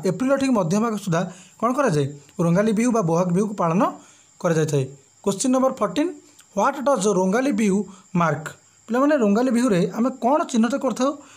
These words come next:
ବା ଆମେ ଜାଣୁ ଯେ ରଙ୍ଗାଲି ବିହୁ ଠିକ୍ ଏହି ସମୟରେ ପାଳନ କରାଯାଏ? ପିଲାମାନେ, ଆନ୍ସର ଲେଖିବ, "ଦି ବିଗିନିଂ ଅଫ୍ ଦ ସୋଇଂ ସିଜନ୍।" ଠିକ୍ ବୁଣିବା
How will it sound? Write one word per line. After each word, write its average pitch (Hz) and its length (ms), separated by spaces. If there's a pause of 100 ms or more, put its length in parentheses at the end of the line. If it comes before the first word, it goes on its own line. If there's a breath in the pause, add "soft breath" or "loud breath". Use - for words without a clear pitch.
(140 loud breath)
ବା 214 80
ଆମେ 233 140
ଜାଣୁ 196 360
ଯେ 196 120
ରଙ୍ଗାଲି 190 280
ବିହୁ 233 100
ଠିକ୍ 214 240
ଏହି 196 120
ସମୟରେ 226 200
ପାଳନ 226 240
କରାଯାଏ? 247 240
ପିଲାମାନେ, 233 300
ଆନ୍ସର 196 240
ଲେଖିବ, 220 400 (420 loud breath)
"ଦି 180 280 (280 loud breath)
ବିଗିନିଂ 226 380
ଅଫ୍ 277 120
ଦ 170 100 (440 loud breath)
ସୋଇଂ 233 360
ସିଜନ୍।" 139 360 (240)
ଠିକ୍ 277 180
ବୁଣିବା 226 500